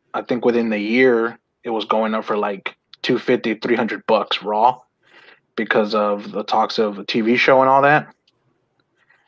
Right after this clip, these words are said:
Uh, although the T V show never happened, uh, obviously the book dropped, but, uh, the concept of the show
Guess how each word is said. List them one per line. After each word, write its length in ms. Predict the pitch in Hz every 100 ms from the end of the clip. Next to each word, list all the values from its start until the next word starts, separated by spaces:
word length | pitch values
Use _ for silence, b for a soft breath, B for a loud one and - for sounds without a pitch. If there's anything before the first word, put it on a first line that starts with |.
| _ _
Uh, 240 | - 113 110 -
although 460 | 135 147 151 143 139
the 100 | 135
T 180 | -
V 140 | 156 160
show 200 | - 143
never 280 | 135 143 113
happened, 560 | 139 151 165 180 196 - _ _ _ _ -
uh, 80 |
obviously 320 | 113 127 113 127
the 60 |
book 280 | 107 123 -
dropped, 500 | - 113 123 - - _ b b b -
but, 260 | 120 113
uh, 420 | 113 107 107 110 - _ _ _ _
the 480 | 131 123 120 117 120
concept 560 | - 156 165 165 151
of 140 | 127 117
the 120 | 117
show 560 | - 139 139 151 170